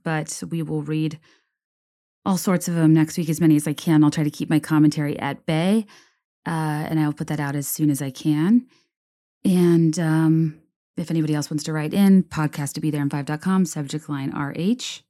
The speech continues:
And in conclusion, I, you know, think it is safe to say, when you don't get <laughs> mad,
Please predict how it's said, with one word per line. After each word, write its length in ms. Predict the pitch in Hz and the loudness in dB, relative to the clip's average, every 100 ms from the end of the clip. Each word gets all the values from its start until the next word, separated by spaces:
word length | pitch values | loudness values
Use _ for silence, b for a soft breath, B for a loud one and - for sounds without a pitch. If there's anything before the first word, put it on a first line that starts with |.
| _ _ - _ _ - | _ _ -20 _ _ 0
And 100 | 254 | 6
in 120 | 285 | 6
conclusion, 760 | 247 190 156 135 131 156 202 - _ _ _ _ _ - | 6 6 4 0 2 2 2 -4 _ _ _ _ _ -6
I, 360 | 208 214 214 - - | -2 0 -2 -4 0
you 120 | 226 | 2
know, 180 | 165 160 _ _ | 2 -4 _ _
think 160 | - 277 | 0 0
it 60 | 214 | 0
is 140 | 165 | -4
safe 360 | - 247 254 - | -2 0 0 0
to 100 | 185 | -4
say, 480 | - 147 135 160 - _ _ _ _ _ _ _ _ _ _ | -4 -8 -10 -14 -16 _ _ _ _ _ _ _ _ _ _
when 140 | - 196 | -2 0
you 60 | |
don't 180 | 202 226 | 4 2
get 160 | - 226 | 2 0
<laughs> 0 | |
mad, 400 | 160 196 170 | 2 2 0